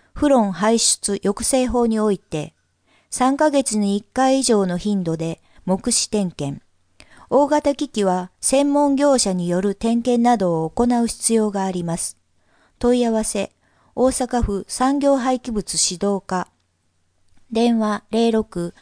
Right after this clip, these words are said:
六二一零の九五七零。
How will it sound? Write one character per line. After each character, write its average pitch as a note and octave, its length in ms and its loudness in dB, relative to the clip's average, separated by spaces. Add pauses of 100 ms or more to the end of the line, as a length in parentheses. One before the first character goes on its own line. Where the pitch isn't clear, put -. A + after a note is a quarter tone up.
(220)
六 G#3+ 340 0
二 B3 320 2
一 G3+ 240 -4
零 F3+ 240 2
の D#3+ 260 -6
九 B3 280 0
五 A3+ 260 2
七 D#3 300 -4
零。 D#3 260 -4